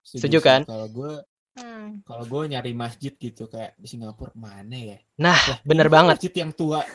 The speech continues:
Speaker 1: Ini kan masjid yang legendary itu kan. Kenapa
Speaker 2: Iya.
Speaker 1: susah banget dicarinya gitu?
Speaker 2: Nah, bener, bener. Nih, kalau kalian search di internet sekarang juga nih, sekarang nih, for those of you listening juga, kalau kalian search, eh, Kampung Gelam di Singapura atau Masjid Sultan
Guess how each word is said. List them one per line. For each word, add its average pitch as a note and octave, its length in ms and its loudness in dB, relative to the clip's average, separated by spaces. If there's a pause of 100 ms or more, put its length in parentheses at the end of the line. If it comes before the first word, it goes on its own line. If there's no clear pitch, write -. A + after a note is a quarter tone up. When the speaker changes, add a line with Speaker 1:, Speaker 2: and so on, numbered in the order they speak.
Speaker 1:
Ini A3 160 -8
kan B4+ 140 -8
masjid - 240 -6
yang D3+ 100 -4
legendary C3+ 640 -2
itu F3+ 160 -6
kan. G#2+ 220 -12 (120)
Kenapa D#3+ 160 -10
Speaker 2:
Iya. D#3 560 4
Speaker 1:
susah - 240 -14
banget A3 240 -8
dicarinya F#3+ 400 -6
gitu? A#2 160 -18
Speaker 2:
Nah, C3 160 -2
bener, F3 260 0
bener. E3 240 -2 (580)
Nih, D3+ 140 0
kalau D3+ 200 8
kalian D3+ 360 6
search G3 280 2
di E3 120 4
internet E3 320 -2
sekarang F3 420 4
juga F#3+ 240 4
nih, D3+ 140 2
sekarang E3 400 2
nih, C#3+ 240 -4
for D#3+ 260 4
those D#3+ 300 6
of E3+ 80 2
you D#3 120 2
listening D#3+ 320 2
juga, C#3+ 280 0
kalau D3+ 200 2
kalian D#3+ 280 2
search, - 480 -2 (320)
eh, C3 200 4
Kampung D3 440 2
Gelam D3 400 4
di C#3+ 80 -2
Singapura C#3 420 -2
atau B2+ 580 0
Masjid C#3 280 0
Sultan B2+ 400 0